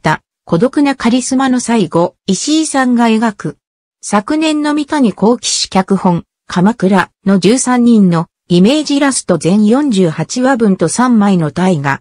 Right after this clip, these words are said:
巻を描いた、イラストレーター石井道子氏。大江鎌倉江伝へと人気を博した。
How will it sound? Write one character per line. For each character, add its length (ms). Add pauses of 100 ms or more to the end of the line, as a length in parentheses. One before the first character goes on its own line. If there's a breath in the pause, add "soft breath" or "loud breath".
(120)
巻 340
を 40
描 280
い 80
た、 240 (220)
イ 100
ラ 120
ス 120
ト 120
レ 160
ー 60
タ 160
ー 80
石 300
井 180
道 160
子 140
氏。 200 (420)
大 380
江 140
鎌 320
倉 300
江 40
伝 300
へ 100
と 120
人 200
気 160
を 80
博 300
し 160
た。 180